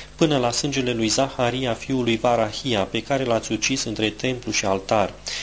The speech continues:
Adevărat gresc vouă vor veni acestea toate asupra acestui neam. Ierusalime, Ierusalime, care omori pe proroci și cu pietre ucis pe cei trimiși la tine,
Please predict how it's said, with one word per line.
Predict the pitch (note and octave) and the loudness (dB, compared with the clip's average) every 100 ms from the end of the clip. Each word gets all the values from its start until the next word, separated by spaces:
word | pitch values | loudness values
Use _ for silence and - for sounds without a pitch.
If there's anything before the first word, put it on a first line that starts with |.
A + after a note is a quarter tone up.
| - - | -4 2
Adevărat | C#3+ C3+ C#3 C#3 D#3 | 2 2 2 0 0
gresc | B2+ B2+ - | 0 -2 -2
vouă | A#2 A#2+ A#2 | -2 2 2
vor | G#2 A#2+ A#2 | 4 0 0
veni | A2 B2 D3 | -2 -2 -4
acestea | A2 C3 A#2+ G#2+ | -2 -2 0 -2
toate | - A#2+ - | 0 0 0
asupra | G#2+ - A2 | -4 -2 0
acestui | G2+ - A2 G#2+ | 0 0 -4 -4
neam. | F#2+ F#2+ E2+ - - - - | 0 0 -2 -6 -10 -12 -2
Ierusalime, | C#3 C3+ C3+ - B2 C#3 D#3 | 2 4 4 2 2 2 -2
Ierusalime, | A#2+ A#2+ A#2 A#2 A2 C3+ A#2 | -2 -2 0 0 0 -2 -4
care | G#2+ A2+ A2 | 0 0 0
omori | G#2+ C3 C3+ | -2 -4 -2
pe | A2+ | -2
proroci | - G#2+ A#2 B2 | 0 -2 -2 0
și | - A#2 | -2 -2
cu | B2 | -6
pietre | A2+ C3 C3+ A#2+ | -2 0 0 2
ucis | A2 G#2+ C3 - - | 0 2 0 -2 -2
pe | A2+ | -2
cei | - B2+ | 0 0
trimiși | A#2 A2 B2 A2+ | 0 -2 0 0
la | G#2 | 0
tine, | - A2+ G2+ | 0 0 0